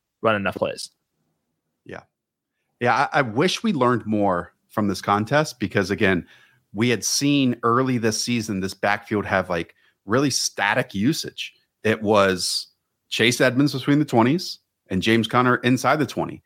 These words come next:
Speaker 2: And then it changed because of injuries. And now we have even more injuries on top of that here with DeAndre Hopkins. So many other teams are, like, exactly who they want to be at this point. And it feels like the Cardinals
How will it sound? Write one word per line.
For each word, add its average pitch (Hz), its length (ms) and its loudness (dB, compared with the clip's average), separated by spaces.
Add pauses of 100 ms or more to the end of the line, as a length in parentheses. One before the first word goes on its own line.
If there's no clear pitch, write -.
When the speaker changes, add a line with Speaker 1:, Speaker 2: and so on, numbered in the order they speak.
(300)
Speaker 2:
And 104 180 2
then 113 120 4
it 117 120 0
changed 113 460 0
because 110 340 0
of 110 120 0
injuries. 123 580 0
And 87 220 -4 (200)
now 98 160 2
we 110 100 2
have 104 120 0
even 104 260 -2
more 113 300 2
injuries 120 320 2
on 98 100 0
top 107 240 -2
of 98 60 -12
that 107 220 0
here 107 340 -2 (240)
with 104 160 0
DeAndre 110 320 2
Hopkins. 98 640 0 (320)
So 143 340 0
many 160 360 2
other 127 220 2
teams 120 400 0
are, 98 80 0
like, 87 320 -4 (140)
exactly 101 460 -6
who 113 120 0
they 107 140 4
want 107 240 0
to 98 80 -2
be 95 220 0
at 110 100 0
this 120 160 -4
point. 143 340 0 (360)
And 104 100 4
it - 100 -2
feels 135 180 2
like 143 120 2
the 127 80 0
Cardinals 113 420 2